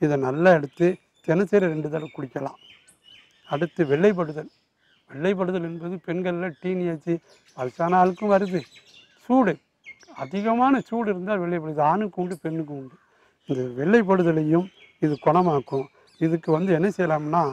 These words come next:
பசும்பால் எடுத்து அதுல இந்த ஜூஸை கலந்து எடுக்கணும். காய்ச்சின பால்ல போட்டு இந்த ஜூஸை கலந்து எடுங்க.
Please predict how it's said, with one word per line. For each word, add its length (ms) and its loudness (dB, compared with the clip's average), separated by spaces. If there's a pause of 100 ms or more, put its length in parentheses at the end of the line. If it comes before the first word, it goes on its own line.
(760)
பசும்பால் 580 6
எடுத்து 300 -6 (500)
அதுல 300 4
இந்த 100 -6 (100)
ஜூஸை 260 0 (120)
கலந்து 340 -2 (320)
எடுக்கணும். 340 -6 (420)
காய்ச்சின 420 2
பால்ல 320 2
போட்டு 320 -10
இந்த 180 -6
ஜூஸை 300 -6
கலந்து 300 -4
எடுங்க. 240 -14